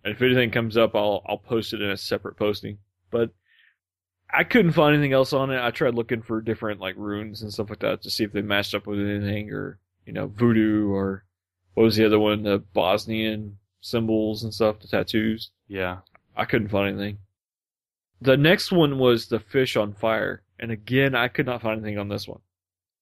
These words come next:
Speaker 1: You?
Speaker 2: No, uh, nothing.
Speaker 1: I mean,
Speaker 2: I
Speaker 1: other
Speaker 2: just did,
Speaker 1: than
Speaker 2: I did, like, five second Googles on each of these, really, because there was so
Speaker 1: I'm
Speaker 2: much else to do.
Speaker 1: I, I could make some assumptions, but, I mean, that's all they would be.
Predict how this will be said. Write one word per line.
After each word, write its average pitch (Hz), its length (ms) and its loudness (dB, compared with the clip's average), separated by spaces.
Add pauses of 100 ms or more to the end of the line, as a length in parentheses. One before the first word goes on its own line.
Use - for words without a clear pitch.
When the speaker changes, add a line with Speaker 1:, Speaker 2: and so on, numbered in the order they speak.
(320)
Speaker 1:
You? 143 360 4 (720)
Speaker 2:
No, 110 580 -2
uh, 95 440 0 (880)
nothing. 107 220 2
Speaker 1:
I 147 40 6
mean, 147 100 6
Speaker 2:
I 160 60 8
Speaker 1:
other 185 140 8
Speaker 2:
just 185 100 4
did, 151 240 6
Speaker 1:
than 120 40 0
Speaker 2:
I 139 60 2
did, 135 220 0
like, 104 140 2
five 110 320 2
second 107 340 -6
Googles 98 360 -4
on 92 120 -6
each 90 160 -8
of 82 80 -12
these, 92 160 -8
really, 95 360 0 (640)
because 107 240 -4
there 95 80 2
was 92 120 0
so 135 160 2
Speaker 1:
I'm 101 60 2
Speaker 2:
much 95 180 0
else 95 180 2
to 98 100 -8
do. 98 300 -4 (680)
Speaker 1:
I, 160 220 -2
I 156 40 -2
could 175 160 -4
make 175 240 -2
some 151 240 -2
assumptions, 175 800 -2
but, 123 220 2
I 117 40 2
mean, 117 160 -4
that's 120 220 -4
all 117 260 -4
they 120 120 0
would 107 240 -6
be. 107 320 -6